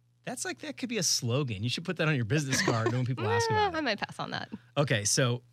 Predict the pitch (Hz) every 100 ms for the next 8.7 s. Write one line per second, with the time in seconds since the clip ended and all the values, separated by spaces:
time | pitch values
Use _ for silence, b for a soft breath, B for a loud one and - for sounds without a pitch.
0 | 143 156 - 147 117 101 101 160 190 165
1 | 139 131 127 120 120 - - _ - -
2 | - 156 147 - 127 120 113 107 143 143
3 | 123 127 117 - 117 120 - 160 147 110
4 | 95 113 - _ _ - - _ _ -
5 | 226 214 208 196 208 185 - - 180 _
6 | _ 131 120 110 127 123 139 131 131 147
7 | 160 139 131 117 95 80 _ - 285 -
8 | 113 107 156 185 170 - 170